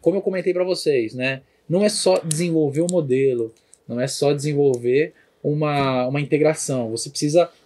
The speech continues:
né, ter uma visão do todo, né? E quando você tem uma visão do todo, você precisa operacionalizar esse processo, né?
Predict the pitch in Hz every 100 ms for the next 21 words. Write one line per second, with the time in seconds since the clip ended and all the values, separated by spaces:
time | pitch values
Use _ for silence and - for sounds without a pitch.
0 | - 147 151 151 151 147 139 127 143 -
1 | - 139 180 - 147 123 110 _ _ -
2 | 120 123 _ - - - 202 208 - 156
3 | - 156 151 143 135 135 117 - 170 165
4 | 123 - _ _ 127 127 147 - 160 165
5 | - - 202 - 220 185 180 175 165 151
6 | 131 131 156 - _ - 139 - 165 170
7 | - 127 110 - 131 - 131 135